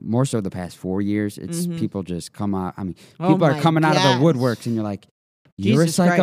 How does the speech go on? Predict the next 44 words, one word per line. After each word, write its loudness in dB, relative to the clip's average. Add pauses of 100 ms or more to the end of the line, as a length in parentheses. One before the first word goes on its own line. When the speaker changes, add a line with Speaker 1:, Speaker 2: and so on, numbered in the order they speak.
Speaker 2:
Christ. -4
Speaker 1:
too? 2
I -6
didn't 0
Speaker 2:
Yeah. 4
Speaker 1:
know -8
you're, -2 (140)
everyone's 2
a 0
psycho." -2 (260)
Has 2
it 2
been 2
harder 2
for -4
you, 0
Speaker 2:
You -2
Speaker 1:
though? 2
Speaker 2:
mean 2
psycho, -2
like, -10
gay? -10 (140)
Speaker 1:
No, 6
no, 0
no, 2
but 0
just -2
psycho, 0
like, -4 (1000)
politically 0
infused. 0
You 2
have 0
people 0
who -2
just -4
treat -6
certain -6
Speaker 2:
That's 0 (100)
such 0
a 2
good 2
Speaker 1:
demographics. -10
Speaker 2:
phrase. -2